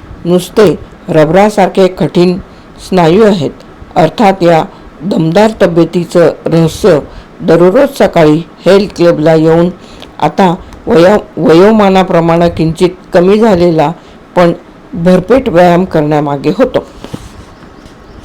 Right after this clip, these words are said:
व्यायाम आणि गप्पा यांच्यात नानांचा वेळ समसमान विभागलेला असायचा. हेल्थ क्लब समोरच्या कुरणात नाना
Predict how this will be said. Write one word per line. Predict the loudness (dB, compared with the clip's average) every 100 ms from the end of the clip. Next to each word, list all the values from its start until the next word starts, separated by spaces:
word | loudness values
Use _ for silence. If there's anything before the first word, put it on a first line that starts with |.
| -20 -20 -20 -20 -20 -20 -20 -20 -20 -20 -8 0
व्यायाम | 2 4 4 4
आणि | 4 4
गप्पा | 2 0 2 2
यांच्यात | 2 2 2 2 0 0
नानांचा | 0 2 2 0 2 2 2
वेळ | 4 4 2 -2 -20 -16 -2
समसमान | 2 2 2 0 2 2
विभागलेला | 4 2 2 2 2 4 4
असायचा. | 2 0 -2 -2 -4 -8 -16 -20 -12 0
हेल्थ | 2 2 2
क्लब | 0 0 0
समोरच्या | 2 2 2 2 0
कुरणात | 0 0 2 0 -4 -20 -20 -18 -4
नाना | 0 2 2 0